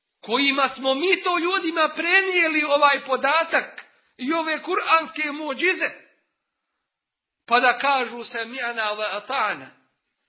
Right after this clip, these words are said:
Čuli smo i pokoravamo se. Mi moramo prvi ovo saznat. Mi ovim prvo trebamo ovladat, barem jednim dijelom ovoga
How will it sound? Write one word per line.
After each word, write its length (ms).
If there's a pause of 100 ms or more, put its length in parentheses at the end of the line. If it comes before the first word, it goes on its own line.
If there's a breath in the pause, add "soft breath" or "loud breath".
Čuli 280
smo 200
i 140
pokoravamo 720
se. 180 (640 soft breath)
Mi 580
moramo 640
prvi 380
ovo 240
saznat. 520 (380 loud breath)
Mi 280
ovim 400
prvo 320
trebamo 480
ovladat, 640 (240 loud breath)
barem 380
jednim 460
dijelom 580
ovoga 400